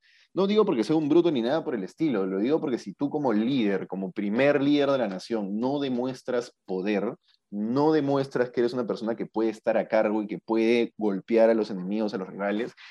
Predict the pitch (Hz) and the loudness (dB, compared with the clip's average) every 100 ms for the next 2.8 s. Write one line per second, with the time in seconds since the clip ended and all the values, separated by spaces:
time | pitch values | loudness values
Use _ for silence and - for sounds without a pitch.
0 | - 110 98 95 113 120 117 - _ - | -12 -8 -6 0 4 4 2 -2 _ -2
1 | 107 104 117 104 98 98 117 120 120 117 | 0 0 0 -2 -2 0 0 0 -4 -6
2 | 104 92 - 113 113 107 80 - | -4 -6 -4 -4 -4 -4 -6 -8